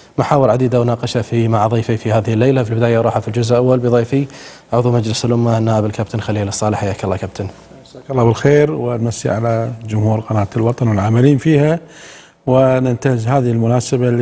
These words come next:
Speaker 2: لنؤكد حقيقة موجودة أن العم الخرافي، آه، يعني رحيله كان بصمت،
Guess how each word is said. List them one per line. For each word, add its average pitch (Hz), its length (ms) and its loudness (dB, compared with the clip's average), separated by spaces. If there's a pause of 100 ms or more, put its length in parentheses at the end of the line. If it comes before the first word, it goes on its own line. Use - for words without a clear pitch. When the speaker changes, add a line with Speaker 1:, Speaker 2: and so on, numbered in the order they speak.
(920)
Speaker 2:
لنؤكد 143 500 0 (540)
حقيقة 151 500 -2
موجودة 131 580 2 (220)
أن 127 100 0
العم 120 360 0 (800)
الخرافي، 123 640 0 (680)
آه، 110 400 2 (360)
يعني 131 920 0
رحيله 143 500 0
كان 147 280 -2
بصمت، 123 680 -2